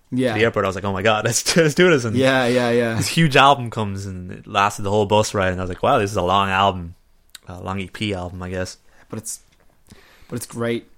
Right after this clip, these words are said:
Speaker 1: Yeah.
Speaker 2: It's just great. It's just a great album to lo-, you really do have to lose
Speaker 1: You,
Speaker 2: yourself
Speaker 1: you
Speaker 2: in it.
Speaker 1: absolutely lose yourself.
Speaker 2: 'Cause it's, it's movements. It's not songs. It's, it's movements. Every, every, it's like a symphony almost.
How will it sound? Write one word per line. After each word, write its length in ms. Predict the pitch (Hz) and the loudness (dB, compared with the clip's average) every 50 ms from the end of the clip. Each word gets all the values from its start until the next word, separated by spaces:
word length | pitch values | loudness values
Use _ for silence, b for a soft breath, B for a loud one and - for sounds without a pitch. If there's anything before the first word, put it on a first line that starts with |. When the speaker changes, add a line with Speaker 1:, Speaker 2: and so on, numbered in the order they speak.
| _ _ _ - - | _ _ _ -18 -12
Speaker 1:
Yeah. 240 | 104 101 98 92 95 107 | -10 -8 -8 -8 -6 -6
Speaker 2:
It's 160 | 120 117 - | -4 -4 -2
just 200 | - 175 - - | -2 -2 -4 -2
great. 320 | - 135 135 139 135 107 | 0 2 2 2 2 2
It's 140 | 117 - - | 0 -4 -4
just 140 | - 156 - | -8 -8 -10
a 40 | 151 | -10
great 280 | 123 - 131 131 127 123 | -8 -4 -2 0 0 2
album 400 | 117 120 123 123 120 117 117 113 | 2 0 0 0 0 -2 -4 -4
to 360 | - - 117 113 110 110 107 B B B B B B B B | -4 -4 -4 -4 -6 -6 -10 B B B B B B B B
lo-, 220 | 123 117 117 123 - | -2 0 0 0 0
you 220 | - 135 143 151 147 | 4 4 6 6 6
really 240 | 151 180 214 214 175 | 6 6 4 4 2
do 200 | 143 165 170 160 | 2 4 4 4
have 180 | 147 131 143 - | 4 2 0 0
to 60 | 135 | 0
lose 260 | 127 120 135 139 139 | 2 4 6 6 4
Speaker 1:
You, 40 | 127 127 | 4 2
Speaker 2:
yourself 240 | 120 123 120 117 | 2 2 2 2
Speaker 1:
you 60 | - 127 | 2 0
Speaker 2:
in 60 | 123 | 0
it. 40 | 127 | 0
Speaker 1:
absolutely 380 | 107 - 135 123 120 113 113 | 0 0 0 0 0 0 0
lose 120 | 113 104 95 | 0 -2 -4
yourself. 420 | 95 - - 95 92 90 - - - - - - | -6 -2 0 0 0 0 -2 -6 -12 -14 -14 -10
Speaker 2:
'Cause 120 | - 131 | -2 -2
it's, 160 | 143 143 - - | 0 0 0 -2
it's 180 | 147 - - | -4 -4 -2
movements. 480 | 135 135 139 143 143 147 139 123 117 - | 2 2 2 2 2 0 0 -2 -2 -2
It's 180 | - 120 - - | -4 -4 -2 2
not 200 | 143 143 139 139 | 2 2 2 0
songs. 400 | - - 120 123 123 120 117 113 113 | 0 0 2 2 2 2 0 -2 -4
It's, 120 | 104 - | -6 -4
it's 220 | - 117 117 - - | -4 -4 -4 -2 -2
movements. 480 | 113 110 113 117 123 107 110 104 104 110 | -2 0 0 0 0 -2 -2 -4 -4 -4
Every, 400 | 110 120 117 123 123 123 117 - | -4 -2 -2 -2 -2 -2 -2 0
every, 360 | 123 143 151 143 147 143 123 | 0 0 0 0 -2 -2 -2
it's 120 | 123 - | -2 0
like 120 | 147 151 135 | 0 0 0
a 60 | 139 | -2
symphony 480 | - - 131 135 143 143 - 123 113 110 | -2 0 0 0 0 0 -2 -2 -2 -2
almost. 440 | 110 107 104 101 101 107 - - | -4 -4 -4 -6 -6 -8 -10 -12